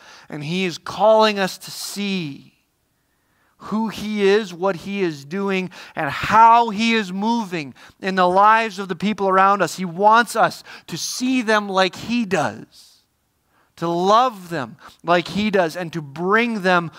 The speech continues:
the hope that we have found, His presence in the gospel alive in us. Amen?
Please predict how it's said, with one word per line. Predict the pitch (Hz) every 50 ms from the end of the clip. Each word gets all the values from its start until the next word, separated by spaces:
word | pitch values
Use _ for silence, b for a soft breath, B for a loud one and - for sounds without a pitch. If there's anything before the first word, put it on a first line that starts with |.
| B B B
the | - 160 151
hope | 147 - - - 220 214 214 208 180 - - _ B B B B
that | 156 160 170
we | 190 170 165 185 214 214 208 190
have | 151 175 175 175 165
found, | - - 185 180 170 160 147 135
His | 131 127 143 175 226 247 247 247 233 190 -
presence | - _ - 214 220 233 233 202 165 180 170 165 156 - - B B B B B B B B
in | - 196 202 214 208 208 202 202
the | 196 180
gospel | 151 165 170 175 175 175 175 - - - 170 165 160 165
alive | 156 143 147 147 156 165 175 180 180 180 180 175 175 156 -
in | 185 165 160 160 165
us. | - 151 147 131 135 - - -
Amen? | 156 156 156 160 160 170 180 196 220 240 247 254 247 240